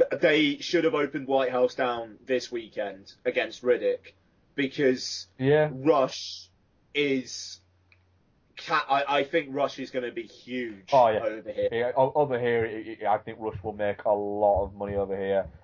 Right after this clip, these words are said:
Speaker 2: Uh,
Speaker 1: I
Speaker 2: the
Speaker 1: mean
Speaker 2: e-, early word from Rush, from people I've, I've, I've know that have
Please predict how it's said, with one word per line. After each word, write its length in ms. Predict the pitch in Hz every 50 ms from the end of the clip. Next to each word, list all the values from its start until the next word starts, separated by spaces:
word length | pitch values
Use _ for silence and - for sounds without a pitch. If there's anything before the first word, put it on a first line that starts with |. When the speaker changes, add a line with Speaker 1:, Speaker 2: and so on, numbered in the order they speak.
| _ -
Speaker 2:
Uh, 240 | 113 113 120 123 - - _ _ _ _ -
Speaker 1:
I 80 | 143 -
Speaker 2:
the 60 | 147
Speaker 1:
mean 100 | - 196
Speaker 2:
e-, 40 | - -
early 280 | 190 190 185 170 165 156
word 400 | 156 156 151 151 151 147 143 139 - _
from 220 | - 147 143 143
Rush, 200 | 139 143 139 135 -
from 80 | - 135
people 280 | 127 - 135 127 123 -
I've, 180 | - 123 123 - -
I've, 220 | 139 - 123 131 123 -
I've 160 | 123 117 117
know 140 | 123 120 117
that 80 | 113 110
have 120 | 113 -